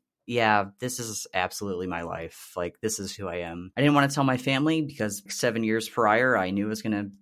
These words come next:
be, I just assumed it was gonna be a really bad <laughs> time. And I was also working in a really toxic work environment, so I knew that couldn't happen.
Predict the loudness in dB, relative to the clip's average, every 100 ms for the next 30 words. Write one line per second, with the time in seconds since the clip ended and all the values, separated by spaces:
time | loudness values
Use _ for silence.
0 | _ -6 -2 -2 -2 -2 -6 -8 -8 -6
1 | -2 0 2 2 0 -2 -2 -2 -4 -4
2 | -2 0 0 0 -2 -2 0 0 -2 -6
3 | -2 2 2 2 0 0 0 0 0 0
4 | 0 0 -2 -4 -2 -2 -2 -4 -6 -4
5 | -2 0 0 -2 -6 -6 -6 -4 -6 -8
6 | -12 _ _ _ _ -2 0 -2 -2 -4
7 | -2 -2 -2